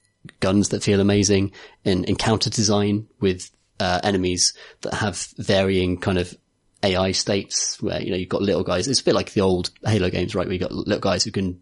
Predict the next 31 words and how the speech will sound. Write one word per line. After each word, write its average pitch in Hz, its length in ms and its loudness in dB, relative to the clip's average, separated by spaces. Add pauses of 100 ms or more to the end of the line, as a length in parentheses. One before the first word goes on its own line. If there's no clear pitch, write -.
(100)
back 107 200 -4
off 98 120 -6
and 98 100 -2
run 95 140 0
away. 92 360 -2 (460)
Uh, - 240 0
people 98 280 0
with 87 120 2
shields 98 420 4
who 95 140 0
will 87 120 -2
block - 340 -4
you, 92 80 -2
you 92 220 -4
know, 95 80 -6
people, - 340 -10
you - 100 -4
know, 85 120 -4 (100)
the, 107 100 2
the, - 140 -6
all, - 200 2 (320)
bosses 98 380 0
that 95 120 -4
will 90 80 -8
kind 92 140 -4
of 87 80 -8
loom 90 260 0
ab-, 85 120 -4 (380)
over 92 280 0
everyone 90 280 0
else. - 220 -2